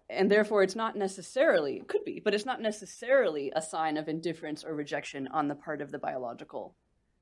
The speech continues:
parents. Um, it could be a sign that the biological parents loved the child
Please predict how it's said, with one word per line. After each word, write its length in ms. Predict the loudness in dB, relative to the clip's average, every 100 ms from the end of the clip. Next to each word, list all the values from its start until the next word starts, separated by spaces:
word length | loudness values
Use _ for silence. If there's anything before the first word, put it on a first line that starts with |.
| _
parents. 500 | -6 -6 -12 -20 -18 0
Um, 340 | 2 2 -2
it 140 | -4 0
could 280 | 4 4 2
be 360 | -4 -4 -10 _ _ _ _ -2
a 80 | -2
sign 360 | 0 -2 0
that 120 | -2 -2
the 80 |
biological 580 | -2 2 2 2 0 -6
parents 600 | -6 -4 -4 -4 -10 _ _ _ _ _ _ _ _
loved 400 | 4 8 8 6
the 80 | -4
child 600 | -4 0 4 6 4 0